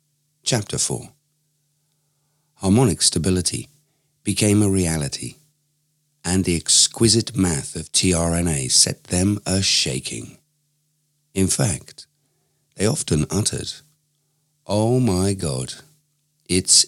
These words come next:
incredible." Day five. Chapter five.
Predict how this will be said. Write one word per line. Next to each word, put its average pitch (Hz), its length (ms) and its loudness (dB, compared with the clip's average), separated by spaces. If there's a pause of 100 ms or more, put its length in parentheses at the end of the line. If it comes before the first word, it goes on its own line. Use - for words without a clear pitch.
(120)
incredible." 92 1120 -2 (1800)
Day 76 160 -4
five. 67 500 -6 (1200)
Chapter - 340 -2
five. - 480 -8